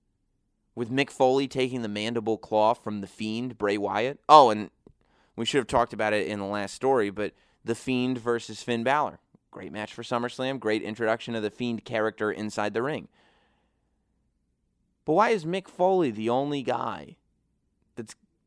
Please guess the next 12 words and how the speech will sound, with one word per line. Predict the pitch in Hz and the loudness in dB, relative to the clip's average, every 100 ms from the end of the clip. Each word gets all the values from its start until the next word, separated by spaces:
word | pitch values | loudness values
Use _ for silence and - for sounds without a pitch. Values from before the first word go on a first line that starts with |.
| _ - | _ -4
putting | 151 156 | -2 -2
somebody | 156 156 156 | -4 -2 0
over | 170 220 156 - _ | 0 0 -4 -12 _
in | - 117 | -6 -2
any | 117 110 | -2 -2
real | 104 104 95 | -2 -2 0
way | 85 78 - - | -4 -8 -14 -12
at | 104 | -4
that | 107 | -2
Raw | 95 98 | 2 2
reunion | 95 92 90 90 73 | 2 -2 -6 -10 -14
show? | - - | -16 -18